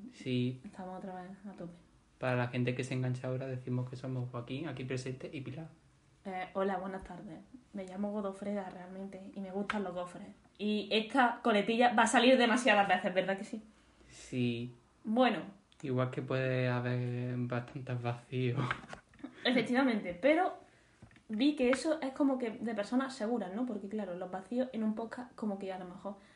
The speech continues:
Speaker 2: las principiantes piensan que está mal hecho, pero no está mal hecho, simplemente es
Speaker 1: N-,
Speaker 2: ser
Speaker 1: no es que esté
Speaker 2: atrevido.
Speaker 1: mal hecho, es que luego hace un corta y pega y va estupendamente.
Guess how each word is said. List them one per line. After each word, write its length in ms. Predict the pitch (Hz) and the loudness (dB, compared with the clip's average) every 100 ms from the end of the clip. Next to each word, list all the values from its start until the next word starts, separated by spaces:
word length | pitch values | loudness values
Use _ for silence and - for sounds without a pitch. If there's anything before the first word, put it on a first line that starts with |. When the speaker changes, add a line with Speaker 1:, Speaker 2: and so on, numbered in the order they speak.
| - - | -20 -10
Speaker 2:
las 200 | 240 220 | -8 -6
principiantes 720 | 220 214 208 202 202 214 233 - - | -4 -4 -4 -6 -6 -4 -6 -10 -10
piensan 340 | 208 202 233 | -8 -6 -6
que 80 | 226 | -8
está 160 | - 175 | -10 -10
mal 240 | 185 247 | -4 0
hecho, 340 | 349 - 196 | -2 -2 -6
pero 220 | - 233 208 | -2 0 2
no 80 | |
está 200 | 226 247 277 | 0 2 4
mal 140 | 262 | 4
hecho, 380 | 381 - 269 190 | 2 2 0 0
simplemente 920 | - 233 226 240 302 294 254 202 - - | 0 0 2 4 4 4 0 -4 -8 0
es 80 | 240 | 2
Speaker 1:
N-, 80 | 143 | 2
Speaker 2:
ser 280 | 156 156 139 | 2 2 2
Speaker 1:
no 60 | |
es 60 | 127 | 0
que 100 | 156 | 0
esté 180 | - 170 | 2 4
Speaker 2:
atrevido. 140 | 165 | 4
Speaker 1:
mal 80 | 147 | 4
hecho, 260 | 170 - 127 | 2 0 -2
es 60 | |
que 120 | 139 | 0
luego 220 | 143 151 165 | 0 2 0
hace 200 | 160 170 | -2 0
un 100 | 170 | 0
corta 420 | 165 160 165 160 | -2 -4 -4 0
y 100 | 160 | 0
pega 520 | 156 165 160 165 214 - - - _ - | 0 -4 -2 -2 -4 -12 -20 -20 _ -6
y 100 | 151 | -2
va 120 | 135 | -2
estupendamente. 1300 | 131 170 160 190 156 139 - 214 - - 185 175 | -4 -4 -2 -2 0 -4 -2 -2 -4 2 2 2